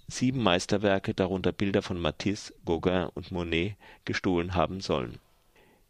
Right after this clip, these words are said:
Wenn ihre Mandanten korrekt behandelt würden, dann würden sie sich dafür einsetzen, dass die Gemälde an die niederländischen Behörden zurückgegeben werden, erklärte die Anwältin Maria Vasii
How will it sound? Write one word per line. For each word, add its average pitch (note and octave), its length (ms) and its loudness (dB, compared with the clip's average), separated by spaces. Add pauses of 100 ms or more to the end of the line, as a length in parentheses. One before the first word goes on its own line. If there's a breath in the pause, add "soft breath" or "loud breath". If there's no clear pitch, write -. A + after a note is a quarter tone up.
Wenn A2+ 240 0
ihre B2+ 300 4
Mandanten B2 580 0
korrekt A#2+ 420 0
behandelt A2+ 520 2
würden, E2 460 0
dann G2 200 0
würden B2 280 -2
sie B2+ 120 -6
sich A#2+ 200 -8 (120)
dafür G#2 400 2
einsetzen, G#2+ 560 0
dass G2+ 140 -2
die - 120 -10
Gemälde G#2 600 2 (320 loud breath)
an A2+ 160 0
die A#2 80 2
niederländischen A2+ 600 0
Behörden G2+ 400 0
zurückgegeben F#2 760 -2
werden, C#2 360 -2 (600 loud breath)
erklärte A2 460 2
die G#2+ 160 2
Anwältin F#2 500 2
Maria F#2 420 2
Vasii - 1160 -4